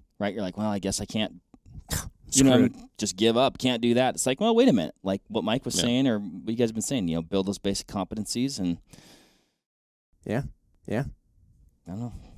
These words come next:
Speaker 1: That's my
Speaker 2: Agreed.
Speaker 1: takeaway. There's it. There it is. That's my takeaway. I really like that.
Speaker 2: Good takeaway. I listed mine out earlier.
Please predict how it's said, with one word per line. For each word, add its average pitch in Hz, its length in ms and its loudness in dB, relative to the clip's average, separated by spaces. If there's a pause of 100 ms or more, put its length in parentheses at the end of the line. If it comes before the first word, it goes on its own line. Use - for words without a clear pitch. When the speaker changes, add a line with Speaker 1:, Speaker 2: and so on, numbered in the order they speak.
(720)
Speaker 1:
That's 98 140 -2
my 113 80 2
Speaker 2:
Agreed. 120 200 2
Speaker 1:
takeaway. 90 260 -4
There's 147 220 6
it. 143 100 2
There 139 120 4
it 113 40 4
is. 87 260 -2
That's - 200 -2
my 110 100 0
takeaway. 87 300 -6
I - 20 -2
really 92 200 2
like 87 180 0
that. 76 180 -8 (320)
Speaker 2:
Good 131 140 2
takeaway. 113 600 0 (680)
I 123 100 4
listed 127 300 2
mine 117 220 2
out 104 140 0
earlier. 107 320 2